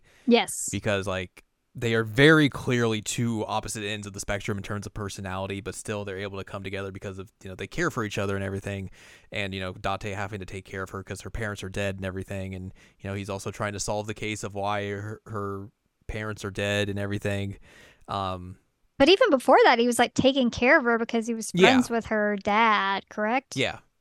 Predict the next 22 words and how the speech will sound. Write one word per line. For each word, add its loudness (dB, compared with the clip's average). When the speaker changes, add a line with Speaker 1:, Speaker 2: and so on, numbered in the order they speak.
Speaker 2:
yeah. -4
Speaker 1:
Um, 8
so, 8
Speaker 2:
Uh, 8
Speaker 1:
like, 4
he 4
was 8
a 8
big 6
part 8
of 2
her 6
life 6
even 4
before 4
he 6
became, 0
like, -2
her 0
actual 2
guardian. 2
Speaker 2:
Mm-hmm. -8